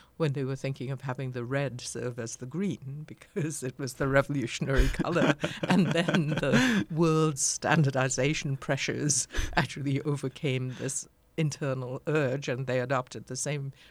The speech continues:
Speaker 1: traffic light coding system as
Speaker 2: Hmm.
Speaker 1: anybody else. But, uh, even within that, of course, you can have, the lights themselves can be different. They can have strobe effects or not. They can be,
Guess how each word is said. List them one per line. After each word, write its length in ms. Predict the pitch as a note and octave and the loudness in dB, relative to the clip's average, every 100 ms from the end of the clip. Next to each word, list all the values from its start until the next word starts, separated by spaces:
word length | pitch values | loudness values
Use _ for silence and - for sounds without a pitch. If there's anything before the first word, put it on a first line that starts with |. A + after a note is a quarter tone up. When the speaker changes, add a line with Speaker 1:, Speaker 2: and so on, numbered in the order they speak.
| - | -2
Speaker 1:
traffic 340 | C#3 - - | 0 0 -4
light 260 | C3 C3+ - | -8 -8 -6
coding 340 | - C#3 B2+ C3 | 0 0 0 -4
system 480 | - D3 - B2 | -6 -6 -6 -4
as 140 | B2+ - | -4 2
Speaker 2:
Hmm. 60 | |
Speaker 1:
anybody 420 | D3 B2 - C3 D3+ | 2 2 -6 -4 -2
else. 400 | E3+ - - - - - - - _ G3+ - | -4 -6 -8 -8 -8 -10 -16 -20 _ -6 2
But, 180 | A3 - - _ - | 2 0 -20 _ 0
uh, 280 | F#3+ F3 E3+ D#3+ - _ _ - | 2 4 2 -2 -18 _ _ 0
even 280 | G3+ A3 E3 | 4 4 2
within 360 | C3+ A#2 D#3+ | 0 0 0
that, 280 | F3 F#3 A3 | 0 0 -2
of 120 | F#3+ | -4
course, 240 | E3+ C#3 C#3+ | -4 -4 -4
you 60 | |
can 140 | C3 C3+ | -4 -4
have, 420 | C#3 B2 B2+ - - | -4 -6 -8 -18 -4
the 80 | C3+ | -2
lights 360 | B2 B2+ - - | 2 0 0 -2
themselves 500 | C3+ - A#2+ C3 A#2+ | -2 -2 -2 -2 -4
can 200 | C3+ A2 | -4 -6
be 160 | A2+ | -8
different. 560 | G#2 F2+ - C#3+ D#3 - | -8 -8 -6 -6 -6 -6
They 100 | B2 | -8
can 200 | - A#2 | -6 -8
have 160 | A#2 A2+ | -8 -8
strobe 440 | - C3+ B2 B2 | -6 -4 -4 -4
effects 520 | A#2+ - C3+ - - | -8 -8 -10 -8 -12
or 220 | - A#2 A2+ | -10 -14 -10
not. 340 | A#2+ B2+ D#3 - | -6 -6 -8 -10
They 100 | G#2+ | -10
can 200 | G2+ B2 | -8 -10
be, 260 | A#2 B2 | -8 -10